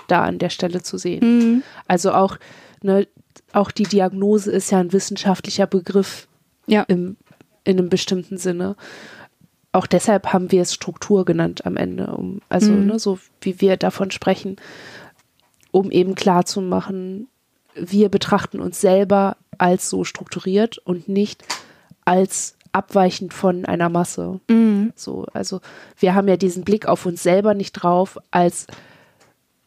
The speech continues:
Speaker 1: als kleiner Teil einer Masse,
Speaker 2: Mhm.
Speaker 1: aus der heraus wir so genannt werden. Also ich glaub,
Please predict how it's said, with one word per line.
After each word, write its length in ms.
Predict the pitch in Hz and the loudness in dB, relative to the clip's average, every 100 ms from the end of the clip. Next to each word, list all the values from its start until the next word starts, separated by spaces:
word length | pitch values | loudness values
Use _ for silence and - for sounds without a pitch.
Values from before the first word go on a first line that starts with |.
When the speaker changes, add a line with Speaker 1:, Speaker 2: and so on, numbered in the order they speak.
| _ _ _ _ _ - | _ _ _ _ _ -14
Speaker 1:
als 160 | - | -10
kleiner 300 | - 196 175 | 0 2 2
Teil 260 | - 185 175 | 2 2 4
einer 200 | 175 170 | 2 2
Masse, 500 | 170 180 - 190 196 - _ - | 0 -2 -2 -4 -4 -10 _ 2
Speaker 2:
Mhm. 380 | 208 190 190 - _ _ - | 2 2 -2 -6 _ _ -2
Speaker 1:
aus 260 | 180 - | 0 2
der 120 | 185 | 2
heraus 400 | 180 180 175 175 | 4 4 4 0
wir 60 | 190 | -2
so 120 | 185 | -2
genannt 380 | 185 185 196 202 | 0 0 -2 -4
werden. 320 | 220 - 220 - _ - - - - - - | -6 -6 -10 -16 _ -20 -18 -20 -20 -20 -4
Also 220 | 170 190 | 0 0
ich 120 | - - | 0 0
glaub, 220 | 196 | 0